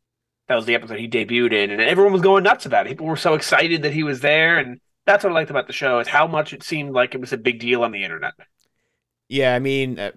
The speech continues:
Speaker 2: Pete, I feel like this is our fir-, our only entry into the Mandoverse this year was this show, was this show. We got s-, seven episodes of that. Mando shows up here. I think we, you and I can both agree. I think that was just one of the highlights of the season when Mando appears and, like, sort of takes over the show for a couple episodes. <laughs>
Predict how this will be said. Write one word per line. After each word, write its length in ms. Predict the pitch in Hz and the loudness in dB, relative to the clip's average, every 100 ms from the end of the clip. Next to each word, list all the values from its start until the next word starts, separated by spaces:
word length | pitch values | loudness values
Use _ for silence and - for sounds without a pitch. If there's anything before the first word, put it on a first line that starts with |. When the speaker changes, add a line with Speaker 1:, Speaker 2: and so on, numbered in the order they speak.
| - | -8
Speaker 2:
Pete, 280 | 139 139 | -4 -2
I 40 | 104 | -4
feel 180 | - 175 | -4 -2
like 160 | 147 | -2
this 140 | 131 135 | -2 -4
is 120 | 127 | 0
our 160 | 120 | 0
fir-, 280 | 117 - 135 - | -2 -2 -4 -2
our 200 | 131 123 | -2 -2
only 280 | 143 135 | -2 -4
entry 280 | 107 120 117 | -4 -4 -6
into 100 | 117 | -6
the 100 | 110 | -6
Mandoverse 640 | 107 117 127 131 117 123 | -2 -2 0 0 0 -2
this 220 | 120 120 117 | -2 -6 -2
year 240 | 117 117 | 0 0
was 160 | 107 98 | -2 -4
this 100 | 110 | -6
show, 320 | - 113 110 | -4 -4 -4
was 160 | 107 104 | -6 -4
this 160 | 120 | -4
show. 380 | - 117 110 107 | -4 -2 0 0
We 80 | 104 | -2
got 120 | 113 | -4
s-, 220 | - - | -4 -14
seven 300 | - 127 127 | -6 -2 -2
episodes 320 | 120 - 113 | -4 -4 -6
of 80 | 107 | -4
that. 320 | 110 110 107 _ _ _ - | -2 -2 -2 _ _ _ -8
Mando 400 | 123 190 214 185 | -2 2 4 4
shows 320 | 175 165 131 | 4 2 4
up 240 | 147 131 | 2 0
here. 200 | 117 120 | -2 -2
I 60 | 123 | 0
think 260 | 202 156 - | 0 -2 -8
we, 340 | 123 180 143 - | -8 -8 -8 -8
you 100 | 202 | -2
and 80 | |
I 60 | 220 | 0
can 100 | 156 | 2
both 140 | 151 | 2
agree. 80 | 123 | 2
I 20 | |
think 140 | 117 143 | 0 0
that 40 | |
was 120 | 190 | -2
just 100 | 165 | -2
one 120 | 143 156 | 2 2
of 60 | |
the 60 | 120 | 2
highlights 220 | 139 135 | -2 -2
of 0 | |
the 40 | 110 | -4
season 140 | 123 | -6
when 140 | 104 107 | -6 -4
Mando 320 | 120 120 110 | -4 -2 -4
appears 520 | 101 - 104 78 90 | -6 -6 -8 -8 -10
and, 100 | 98 | -8
like, 80 | 95 | -6
sort 220 | 120 107 | -4 -4
of 100 | 90 _ _ _ | -6 _ _ _
takes 220 | - 180 | -2 4
over 160 | - 123 | 4 2
the 80 | 110 | 0
show 180 | 123 98 | 0 -2
for 100 | 95 | -4
a 40 | |
couple 180 | 104 90 | -6 -6
episodes. 520 | 85 - 95 - - | -8 -8 -6 -6 -6
<laughs> 40 | - | -8